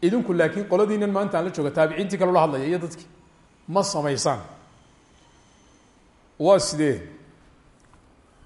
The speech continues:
Marka laga soo tooso rukuucda, intasaba, intisaabku waa maxay? Waa shaygu markuu taagan yahay, soo maaha? Ya. Een, masalan, nasbada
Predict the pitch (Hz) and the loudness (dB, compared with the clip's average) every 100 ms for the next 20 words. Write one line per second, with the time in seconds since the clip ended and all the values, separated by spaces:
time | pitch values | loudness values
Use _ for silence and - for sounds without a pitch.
0 | _ _ - - 208 196 175 180 214 196 | _ _ -10 0 0 2 0 0 -2 0
1 | 202 196 170 160 - 185 190 208 - - | -2 -2 -2 -2 -4 -2 -2 -4 -12 -20
2 | - 160 156 - 196 233 175 - - - | -8 -8 -6 2 4 4 2 -2 -14 -20
3 | - _ _ _ _ - 175 175 208 - | -20 _ _ _ _ -10 -8 0 0 0
4 | 147 127 160 165 156 208 196 196 139 175 | -6 -6 -10 -8 0 0 2 -2 0 -2
5 | 185 202 190 165 165 185 165 190 175 107 | 0 -2 -4 -4 -2 -2 -2 -2 -2 -6
6 | - - - _ _ _ _ _ _ 147 | -14 -20 -20 _ _ _ _ _ _ 2
7 | 170 143 - - - - - _ _ _ | 4 4 0 -14 -18 -20 -20 _ _ _
8 | _ _ _ _ _ _ _ _ _ _ | _ _ _ _ _ _ _ _ _ _
9 | _ _ _ 151 147 147 143 127 117 104 | _ _ _ -6 -2 0 0 -2 -6 -14
10 | - - _ _ _ _ _ _ _ _ | -20 -20 _ _ _ _ _ _ _ _
11 | _ - 165 170 151 135 - - - _ | _ -10 -2 0 0 -2 -12 -20 -20 _
12 | _ _ _ _ - 160 156 - 165 202 | _ _ _ _ -8 -2 -2 -2 0 0
13 | 143 | -2